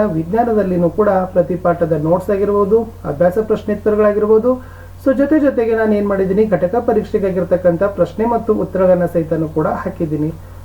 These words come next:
So ಎಲ್ರೂ ಕೂಡ ತಾವು ಅವುಗಳನ್ನ ನೋಡಿ, so ನಿಮ್ಮ ನಾಲೆಡ್ಜ್ ಅನ್ನ ಹೆಚ್ಚು ಮಾಡ್ಕೊಡ್ರಿ. So ನಿಮ್ಮ ಪರೀಕ್ಷೆಗೆ, ನಿಮ್ಮ ಸ್ಟಡಿಗೆ ಯೂಸ್ ಆಗ್ತಕ್ಕಂಥ ಎಲ್ಲ ವಿಡಿಯೋಗಳು ಇಲ್ಲಿ ನಮ್ಮಲ್ಲಿ ಇದಾವೆ, so ಅವುಗಳನ್ನ ಸಹಿತ ತಪ್ಪದೆ ವಾಚ್ ಮಾಡಿ.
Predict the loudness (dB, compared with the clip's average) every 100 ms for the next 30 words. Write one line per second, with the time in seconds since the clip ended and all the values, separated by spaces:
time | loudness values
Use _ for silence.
0 | -8 0 0 2 2 2 2 4 2 2
1 | 4 2 4 4 2 0 -8 -10 2 2
2 | 4 0 -2 -4 0 2 2 2 2 2
3 | 2 0 0 -2 -2 -2 0 0 0 -2
4 | -10 -18 -10 0 2 2 0 2 2 2
5 | 0 2 2 2 0 -2 0 2 4 4
6 | 2 0 0 0 0 0 2 0 0 2
7 | 2 4 2 2 -2 0 0 0 0 0
8 | 0 -2 -2 -2 -2 -2 2 4 2 -2
9 | 0 4 6 4 2 -4 -4 -4 -4 -6
10 | -2 0 2 2 0 2 2 2